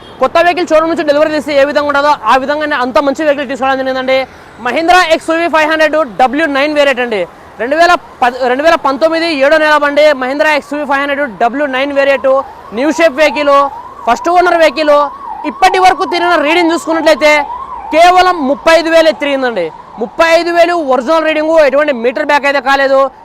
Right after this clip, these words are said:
Every వన్ కిలోమీటర్ రికార్డు అయితే అవైలబుల్ ఉందండి. ఫ్రంట్ గ్లాస్ నుంచి బ్యాక్ గ్లాస్ వరకు కూడా అన్ని కంపెనీ గ్లాసెస్ ఉన్నాయి. ఏ గ్లాస్ కూడా మారలేదు, ఏ డోర్ కూడా రీప్లేస్‌మెంట్ కాలేదు. జెన్యూన్ వెహికల్, bumper to bumper ఒరిజినల్ వెహికల్ అండి. చాలా అంటే చాలా బాగుందండి, చాలా నచ్చింది నాకు వెహికల్ అయితే ఇది.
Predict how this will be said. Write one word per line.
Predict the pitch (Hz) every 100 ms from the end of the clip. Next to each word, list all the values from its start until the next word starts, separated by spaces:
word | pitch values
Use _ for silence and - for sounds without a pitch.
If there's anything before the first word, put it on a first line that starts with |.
| - 254
Every | 285 381 370
వన్ | 349
కిలోమీటర్ | 349 349 349 294
రికార్డు | 262 294
అయితే | 294 277
అవైలబుల్ | 285 285 277
ఉందండి. | 277 277 285 285 - - -
ఫ్రంట్ | 233 320
గ్లాస్ | 339 339 320
నుంచి | 262 320 254
బ్యాక్ | 269
గ్లాస్ | 294 269
వరకు | 285 277
కూడా | 285 285
అన్ని | 262 302 -
కంపెనీ | 226 214 277
గ్లాసెస్ | 277 269 277
ఉన్నాయి. | 277 269 269 262 254 - - 196
ఏ | 277 302
గ్లాస్ | 349 -
కూడా | 349 339 330
మారలేదు, | 320 320 311 320 269
ఏ | 254 277
డోర్ | 302 302
కూడా | 311 285
రీప్లేస్‌మెంట్ | 262 294 285 277
కాలేదు. | 277 277 277 185
జెన్యూన్ | 240 262 294 285
వెహికల్, | 247 269 269 269 - - -
bumper | 208 269 349 320
to | 339
bumper | 330 330 311
ఒరిజినల్ | 269 254 302 285
వెహికల్ | 269 269
అండి. | 285 - - 262
చాలా | 240 285 277
అంటే | 285 269
చాలా | 247 277 269
బాగుందండి, | 262 269 262 269 - 247
చాలా | 240 294
నచ్చింది | 285 269 269
నాకు | 269 254
వెహికల్ | 247 262 254
అయితే | 254 247
ఇది. | 254